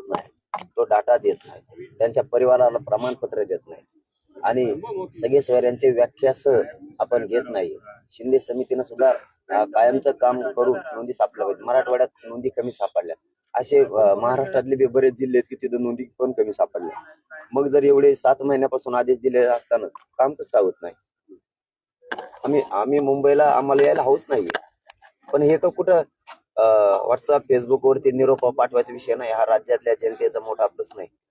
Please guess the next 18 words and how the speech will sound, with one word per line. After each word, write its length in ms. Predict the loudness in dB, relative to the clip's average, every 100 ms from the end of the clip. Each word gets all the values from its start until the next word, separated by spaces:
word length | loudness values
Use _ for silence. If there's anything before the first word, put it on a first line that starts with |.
| _ -10
आणि 140 | -6
त्यांनी 260 | -2 0 2
ओळखून 360 | 2 2 2
घ्यावं. 260 | 4 2 0 -4 _ _ _
हा 60 | -12
प्रश्न 360 | -8 -8 -6
विचारला, 340 | -6 -2 0 2
बरं 200 | 2 2
झालं 200 | 2 -2 _ _ _ _ _ -2
की 240 | 0 0
त्यांनी 300 | -2 0 2
ओळखून 400 | 4 2 2 -2
घ्यावं. 220 | 0 0 -4 _ _ _ _ 0
गावागावातला 720 | 2 4 4 4 2 2 0
लाखांना 420 | 0 -2 -2 -6
समाज, 300 | -6 -2 -2 -4 _
अ, 140 | 0 0
एकवटलाय. 540 | 2 0 -2 -4 -10